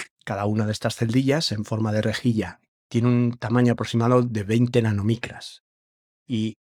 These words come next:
una vez que han sido manipuladas por el láser, actúan sobre la forma en la que se propaga la luz a través de ellas. Y de esta manera es muy similar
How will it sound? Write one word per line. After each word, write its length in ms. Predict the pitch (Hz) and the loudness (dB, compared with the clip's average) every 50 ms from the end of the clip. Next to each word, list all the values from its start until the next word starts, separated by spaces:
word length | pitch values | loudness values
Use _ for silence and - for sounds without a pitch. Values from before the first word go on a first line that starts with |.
| _ - | _ -4
una 200 | - 120 120 113 | 0 2 2 4
vez 320 | 113 123 123 120 - - - | 4 4 2 2 0 -6 -8
que 380 | - - 110 107 104 104 107 - _ _ _ _ _ _ _ _ _ _ _ _ _ _ _ _ _ _ _ - | -4 -2 -2 -2 -2 -4 -6 -10 _ _ _ _ _ _ _ _ _ _ _ _ _ _ _ _ _ _ _ -12
han 160 | - 120 120 | -8 -8 -4
sido 220 | - - 120 113 | 0 0 2 2
manipuladas 540 | 110 110 110 110 - 117 107 110 110 104 - | 2 0 -2 -2 -2 -2 0 0 0 -2 -2
por 160 | - 113 107 | -2 -2 -2
el 100 | 104 113 | 0 0
láser, 320 | 117 123 123 - 117 123 - | 0 0 0 0 -2 -2 -4
actúan 380 | - - - - 127 117 120 120 | -6 -10 -4 0 2 2 2 2
sobre 220 | - 117 113 110 | 2 2 2 2
la 100 | 107 104 | 0 -2
forma 240 | - - 120 123 123 | 0 2 2 4 4
en 80 | 117 | 4
la 80 | 110 101 | 2 0
que 80 | - 104 | -4 -6
se 140 | - 110 | -8 -8
propaga 520 | - - 98 101 110 110 110 104 98 - _ _ _ _ _ - | -8 -8 -4 -4 -2 -2 -2 -2 -4 -6 _ _ _ _ _ -10
la 160 | - 101 95 101 | -8 -6 -2 0
luz 280 | 117 131 127 120 - | 0 0 0 0 -2
a 60 | 110 | -4
través 300 | - - 95 101 104 101 | -4 -2 -2 -2 -2 -2
de 320 | 101 107 101 98 98 - - - | -2 -4 -4 -6 -6 -10 -6 -2
ellas. 480 | 113 104 95 98 - 123 - - - _ _ | -2 -2 -2 -4 -10 -14 -14 -14 -16 _ _
Y 260 | - 131 147 123 113 | -14 -10 -6 -6 -6
de 100 | 113 110 | -6 -6
esta 160 | 110 - - 110 | -6 -2 -2 0
manera 420 | 110 113 113 120 113 110 113 - - | 0 0 0 0 0 -2 -4 -6 -6
es 100 | 117 - | -2 0
muy 160 | 120 117 110 | 2 2 2
similar 420 | - - 110 104 98 104 107 117 | 2 0 -2 -2 -2 -2 -4 -4